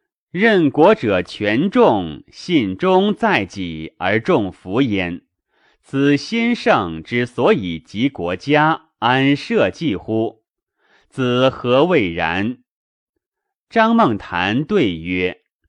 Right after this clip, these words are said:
：“君之所言，成功之美也；臣之所谓，持国之道也。臣观成事，闻王古，天下之美同。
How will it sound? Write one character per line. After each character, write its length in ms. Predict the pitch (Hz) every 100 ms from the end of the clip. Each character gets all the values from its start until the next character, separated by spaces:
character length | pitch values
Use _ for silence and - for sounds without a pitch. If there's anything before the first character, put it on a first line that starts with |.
| _ _ _ _
：“君 320 | 165 180 175
之 200 | 160 156
所 300 | 151 95 82
言， 520 | 80 85 90 98 139 -
成 480 | - 123 151 220 226
功 280 | 208 202 190
之 180 | 185
美 260 | 160 104 98
也； 500 | 143 101 82 71 - _ _ _ _
臣 360 | - 123 175 226
之 180 | 226
所 340 | 220 - 95 87
谓， 500 | 151 110 85 76 -
持 460 | - - 120 175 226
国 260 | - 95 143
之 220 | 123 110
道 320 | 127 131 95
也。 380 | 87 82 76 - _ _ _ _ _ _ _ _ _ _ _ _
臣 520 | - 117 131 139 160
观 340 | 156 226 220 220
成 320 | - 104 175
事， 540 | - 220 98 82 82 -
闻 400 | 104 123 147 156
王 300 | 113 135 233
古， 460 | 117 90 82 76 - - -
天 340 | 185 185 190
下 320 | - 147 82
之 200 | - 139
美 300 | 120 90 73
同。 520 | - - 90 107 139